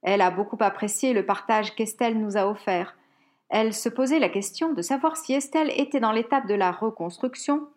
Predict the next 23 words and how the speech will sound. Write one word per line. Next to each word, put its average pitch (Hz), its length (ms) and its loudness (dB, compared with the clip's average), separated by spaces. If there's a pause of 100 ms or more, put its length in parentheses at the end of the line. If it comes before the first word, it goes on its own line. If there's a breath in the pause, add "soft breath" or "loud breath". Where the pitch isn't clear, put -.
(320)
ou 330 320 -2
dans 185 140 -4
celle 196 260 -2
de 202 60 -2
la 180 160 2
résolution. 180 680 -6 (920 soft breath)
Je 247 100 0
vais 254 120 4
donc 240 200 2
en 214 80 2
profiter 240 680 -2
pour 202 100 -2
répondre 208 340 -2
à 202 60 -2
cette 208 220 -6
question, 196 420 -4 (260 soft breath)
car 196 240 2
d'autres 233 380 0
amoureuses 202 460 0
espiègles 220 460 0
me 202 120 0
l'ont 208 160 0
posée. 233 500 0